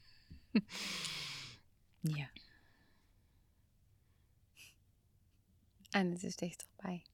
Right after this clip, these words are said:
Speaker 1: Ook
Speaker 2: dan
Speaker 1: dat.
Speaker 2: dat we soms denken
Speaker 1: Dat
Speaker 2: of
Speaker 1: is ook zo'n bizarre realisatie.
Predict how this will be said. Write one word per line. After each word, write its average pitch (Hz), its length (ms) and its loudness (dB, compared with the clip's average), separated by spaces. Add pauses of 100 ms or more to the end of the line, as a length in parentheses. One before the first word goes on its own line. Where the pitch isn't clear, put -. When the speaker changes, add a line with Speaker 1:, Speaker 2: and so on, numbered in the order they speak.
(200)
Speaker 1:
Ook 170 160 4
Speaker 2:
dan 180 100 4
Speaker 1:
dat. 175 80 8
Speaker 2:
dat 180 180 2
we 175 80 2
soms 170 460 4
denken 170 440 6
Speaker 1:
Dat 160 100 6
Speaker 2:
of - 80 0
Speaker 1:
is 160 180 0
ook 160 160 0
zo'n 156 240 4
bizarre 147 400 2
realisatie. 143 840 -2